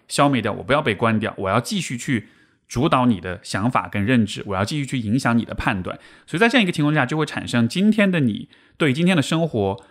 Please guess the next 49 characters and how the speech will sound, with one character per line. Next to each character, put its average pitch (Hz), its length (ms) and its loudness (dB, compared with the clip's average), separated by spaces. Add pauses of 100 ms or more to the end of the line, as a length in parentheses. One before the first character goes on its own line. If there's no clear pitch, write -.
有 104 160 0
你 95 160 -2
的 87 80 -8
一 110 80 -2
套 135 160 0
认 127 180 4
知， 104 140 -6
但 131 140 2
是 135 100 -2
过 220 260 2
去 156 140 -6
的 135 60 0
那 127 80 0
个 120 100 -2
惯 180 260 2
性 127 160 0
的 113 60 2
部 110 160 -6
分 95 220 -4 (260)
它 233 160 -2
也 170 60 -2
会 127 120 2
存 95 280 -4
在， 110 120 0
所 127 140 -2
以 147 40 0
这 262 120 -2
两 135 180 0
者 117 60 -4
之 120 60 -4
间 117 180 -2
其 120 140 -6
实 147 80 -4
就 190 60 -2
会 160 80 0
产 90 200 -8
生 110 140 -2
冲 226 260 4
突。 - 240 -4 (300)
而 120 120 -2
在 175 120 2
这 185 80 -2
个 151 60 -2
冲 190 160 -2
突 175 60 0
当 170 160 2
中， 175 140 0
可 - 160 -4
能 101 260 -4